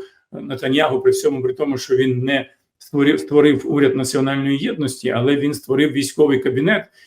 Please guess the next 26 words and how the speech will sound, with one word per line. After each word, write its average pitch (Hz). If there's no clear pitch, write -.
який 147
хоча 139
б -
питань-, 147
військовими 160
питаннями, 139
е, 131
сьогодні 139
займається, 147
м, 127
з-, 120
в, 127
е, 131
колегіально 139
з -
лідерами 135
провідних, 131
е, 139
е, -
опозиційних 135
партій, 208
з, 110
дійсно 139
з, 110
е, 123
фахівцями, 139